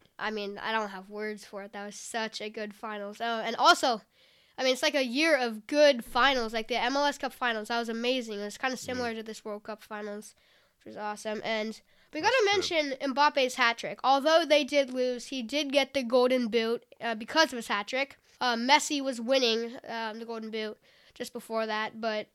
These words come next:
Speaker 1: Mbappe got a hat trick. He scored all the goals for France, and that's gotta be a mention we have to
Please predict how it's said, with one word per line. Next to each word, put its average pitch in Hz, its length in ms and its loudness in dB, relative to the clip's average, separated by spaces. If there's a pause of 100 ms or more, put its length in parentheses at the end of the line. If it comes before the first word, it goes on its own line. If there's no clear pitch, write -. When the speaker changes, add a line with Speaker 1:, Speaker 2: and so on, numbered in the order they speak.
(300)
Speaker 1:
Mbappe 247 440 0
got 240 140 -2
a 226 40 -2
hat 247 220 2
trick. 254 300 -2
He 262 80 -10
scored 247 220 -4
all 277 120 4
the 294 100 0
goals 262 200 0
for - 100 -20
France, 247 480 -2 (300)
and 214 420 -6 (100)
that's 220 420 -10 (200)
gotta 226 180 -10
be 220 80 -8
a 214 60 -10
mention 202 340 -12
we 196 60 -12
have 185 220 -14
to 190 240 -14